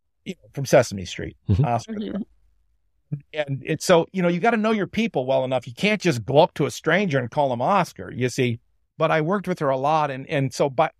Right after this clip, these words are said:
Speaker 1: you know, took me about a year, year and a half. But at the end of it, whenever she'd come near me, it got to the point where I never even had to say Oscar anymore. I just looked at her and she would smile at me. And I think it's just that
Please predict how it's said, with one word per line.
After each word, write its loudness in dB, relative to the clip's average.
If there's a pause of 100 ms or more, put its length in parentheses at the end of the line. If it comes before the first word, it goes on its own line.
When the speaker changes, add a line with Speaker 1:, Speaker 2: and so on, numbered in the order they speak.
(420)
Speaker 1:
you -4
know, 2 (120)
took 2
me -4
about 4
a 0
year, 0
year 0
and 0
a 0
half. 0 (440)
But 2
at 0
the -4
end 0
of 0
it, 2 (100)
whenever 2
she'd -4
come -2
near 2
me, 0
it -4
got 4
to 2
the -4
point 2 (440)
where 0
I 2
never 0
even -2
had 2
to -4
say -2
Oscar 0
anymore. -2 (540)
I 4
just -2
looked 0
at 4
her 0
and -6
she -2
would -2
smile 0
at -6
me. -18 (920)
And 2
I 4
think -2
it's -4
just 0
that 4